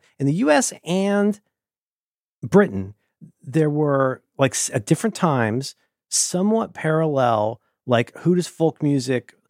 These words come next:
like, is folk music about communism or is folk music about, like, weird national identity? I'm saying in code. And then, like, there were people who were, like, various people like Ewan MacColl, uh, father of K-, Kirsty MacColl, who, uh, did that, uh,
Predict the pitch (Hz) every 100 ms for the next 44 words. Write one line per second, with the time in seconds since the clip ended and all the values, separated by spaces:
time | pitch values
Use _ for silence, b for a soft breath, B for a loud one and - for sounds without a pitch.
0 | b 139 135 - 220 - 240 208 233 123
1 | 120 113 - 151 180 170 190 180 b -
2 | 127 - 151 139 135 127 - 117 117 113
3 | - 107 101 107 101 98 98 - 98 92
4 | 101 92 82 - _ _ 95 - 92 85
5 | 90 - 85 85 - _ _ _ _ _
6 | _ _ _ _ 139 151 151 139 156 151
7 | 254 220 160 135 120 104 113 131 - 156
8 | 147 156 131 143 143 131 - 190 123 98
9 | 127 123 208 233 254 - - - 240 -
10 | 113 - 95 101 123 120 120 123 120 127
11 | 113 120 113 120